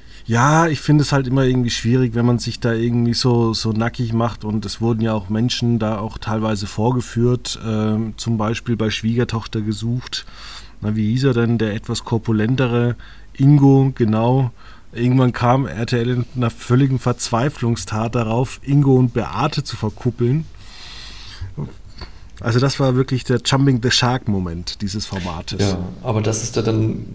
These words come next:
Speaker 2: wieder auch die Verantwortung des Senders natürlich, wenn man dann,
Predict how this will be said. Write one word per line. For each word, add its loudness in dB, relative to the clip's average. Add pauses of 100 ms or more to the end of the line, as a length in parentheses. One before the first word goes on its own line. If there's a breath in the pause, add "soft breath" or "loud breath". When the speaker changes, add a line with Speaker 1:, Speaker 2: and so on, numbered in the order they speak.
(880)
Speaker 2:
wieder 0
auch -2
die -6
Verantwortung 0
des 0
Senders 0
natürlich, -8
wenn 0
man 0
dann, -2